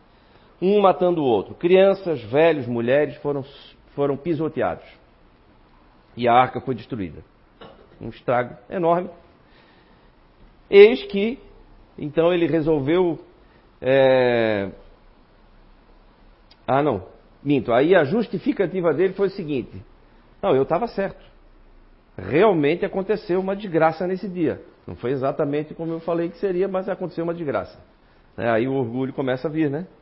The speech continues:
"Não posso tá errado. Vinte e cinco anos falando isso, eu não posso tá errado."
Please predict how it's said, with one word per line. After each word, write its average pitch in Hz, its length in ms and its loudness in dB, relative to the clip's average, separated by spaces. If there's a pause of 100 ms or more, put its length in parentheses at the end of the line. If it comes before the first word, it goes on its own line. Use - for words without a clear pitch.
(240)
"Não 73 80 -20
posso 113 260 -8
tá 95 100 -8
errado. 87 300 -12 (720)
Vinte 135 180 -4
e - 60 -20
cinco 127 240 -4
anos 127 160 -2
falando 117 340 -2
isso, 147 240 -6
eu 104 40 -8
não 101 80 -8
posso 123 280 -4
tá 95 80 -12
errado." 80 260 -16